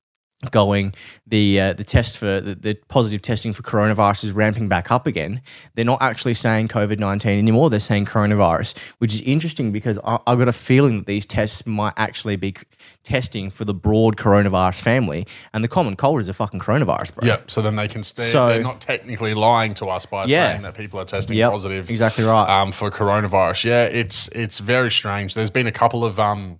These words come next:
Speaker 2: I was watching a video literally yesterday. Some chick, again, we can't source this, but th-, I'm seeing multiple stories like this, um, where people are coming out and saying that their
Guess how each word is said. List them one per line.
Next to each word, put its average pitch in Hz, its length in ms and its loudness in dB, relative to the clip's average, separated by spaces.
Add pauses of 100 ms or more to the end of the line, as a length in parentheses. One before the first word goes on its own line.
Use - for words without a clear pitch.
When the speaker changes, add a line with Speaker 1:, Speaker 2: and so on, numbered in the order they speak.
(140)
Speaker 2:
I 127 60 -4
was 127 100 0
watching 156 220 -2
a 131 40 -2
video 131 280 0
literally 120 340 -2
yesterday. 107 460 -4
Some 107 240 -4
chick, - 260 -6 (180)
again, 127 420 -2 (100)
we 117 100 -4
can't 127 300 -2 (240)
source 101 340 -2
this, - 200 -8
but 95 300 2 (420)
th-, 113 140 -8
I'm 117 220 4
seeing 117 320 2
multiple 110 500 0
stories 107 560 0
like 107 300 0
this, - 340 -8 (380)
um, 107 520 2
where 120 220 2
people 147 260 0
are 131 60 2
coming 131 260 0
out 131 140 2
and 113 100 -4
saying 123 340 2
that 110 180 0
their 117 500 4